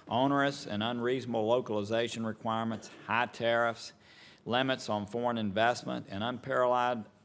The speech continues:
unparalleled bureaucratic tape, red tape, hinder further access to the Indian market by American businesses. There are also serious concerns about the treatment of intellectual property in India.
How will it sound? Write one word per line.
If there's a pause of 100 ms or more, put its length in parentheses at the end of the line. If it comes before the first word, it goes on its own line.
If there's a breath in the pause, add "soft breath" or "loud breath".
(200)
unparalleled (220)
bureaucratic
tape, (1160 loud breath)
red
tape,
hinder
further
access
to
the
Indian
market
by
American
businesses. (640 loud breath)
There
are
also
serious
concerns
about
the
treatment
of
intellectual
property
in
India.